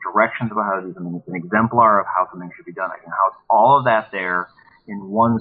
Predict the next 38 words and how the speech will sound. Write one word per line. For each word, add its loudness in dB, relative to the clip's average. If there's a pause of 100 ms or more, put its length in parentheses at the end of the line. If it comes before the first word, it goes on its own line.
site, 0 (540)
and -8 (300)
it's, -10
yet 0
it's -8
a -18
social 0
site, -6
so -14
there's -14
also 0
the -4
aspect -10
of -14
them -6
interacting -4
with -10
it, -10 (100)
as -10
opposed -6
to -12
sor-, -6 (100)
sort -4
of -10
the -16
old 2
teacher -6
website, -8
which -16
has -12
a -20
flat 0 (280)
surface, -2
which -12 (680)
you're -2
just 0
looking 2
at -10